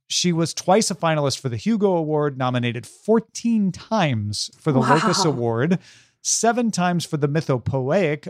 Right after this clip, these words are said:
Speaker 1: Award, which she won twice, uh, nominated twice for a British Fantasy Award and won once in nineteen ninety-nine,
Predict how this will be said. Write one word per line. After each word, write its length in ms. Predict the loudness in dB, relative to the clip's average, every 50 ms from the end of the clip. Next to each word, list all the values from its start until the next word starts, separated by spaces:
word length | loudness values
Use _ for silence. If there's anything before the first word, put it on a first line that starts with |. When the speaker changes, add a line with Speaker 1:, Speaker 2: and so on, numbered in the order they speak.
| -2 0
Speaker 1:
Award, 560 | 2 2 2 0 -2 -2 0 0 0 0 0
which 100 | 0 0
she 180 | 0 -4 -4 -4
won 320 | 0 0 2 2 2 0
twice, 680 | -4 -8 0 2 2 2 2 0 -2 -4 -4 -6 -6 -10 _ -20 -20 -20 _ _ _ -2
uh, 300 | 0 0 2 0 -2 -4
nominated 480 | 0 0 2 2 2 2 0 0 -2 0
twice 240 | 2 2 2 2 0
for 160 | -2 -6 -8
a 40 | -4
British 340 | 0 0 2 2 0 -2 -2
Fantasy 400 | -2 0 0 2 0 0 0 0
Award 320 | 0 0 0 0 0 2
and 140 | 0 -2 -2
won 240 | -2 -2 -2 -2 0
once 300 | 2 2 2 2 0 -2
in 80 | -4 -2
nineteen 320 | 0 -2 -2 -2 -2 -2
ninety-nine, 580 | -2 -2 -2 -2 -2 0 0 0 0 0 -2